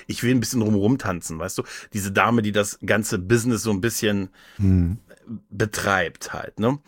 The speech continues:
Speaker 1: Äh, die gibt ihr dann diesen Auftrag, hier so, so ein reicher Typ da, so feiert da so und, äh, dann nimmt sie ihre Freundin mit und dann dachte ich mir auch, ist das Einführen in die Escort-Welt irgendwie, <laughs> weißt du, das, ich find's irgendwie so strange, irgendwie so der Mitbewohnerin,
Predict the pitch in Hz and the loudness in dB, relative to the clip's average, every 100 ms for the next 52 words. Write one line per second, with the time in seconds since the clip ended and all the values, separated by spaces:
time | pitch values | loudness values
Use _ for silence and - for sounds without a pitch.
0 | - - - - 101 95 127 143 - 113 | -20 -18 -18 -2 0 2 2 0 2 4
1 | 104 98 98 90 76 156 - 151 143 - | 4 4 0 -2 2 2 2 2 2 2
2 | 110 92 98 98 87 - 92 95 101 95 | -2 -2 -6 -10 -8 -8 -4 0 0 -2
3 | - 139 - 120 117 107 95 - 123 127 | -2 -4 0 0 2 0 -2 2 4 4
4 | 113 107 113 113 98 90 98 - - - | 0 -2 -2 -2 -4 -2 -2 -4 -14 -6
5 | - 101 117 127 98 - 104 107 95 95 | 0 2 4 2 0 2 4 6 6 6
6 | 143 113 95 87 - 117 110 90 95 - | 4 4 0 0 -4 -2 0 4 2 0
7 | - - 117 170 147 - 131 - 185 185 | -20 -6 0 2 2 2 2 2 0 2
8 | 139 127 120 - - 147 170 170 202 208 | 4 2 2 2 6 6 6 6 6 6
9 | - 160 196 208 190 208 208 151 135 - | 6 6 8 6 6 6 6 2 0 0
10 | 160 135 160 190 170 156 - - 139 170 | -2 -2 -2 -2 -2 -2 -8 -4 -2 0
11 | 147 110 120 120 113 117 113 147 143 123 | -2 -2 -2 -2 0 2 0 -2 -2 0
12 | 131 127 123 | 4 4 2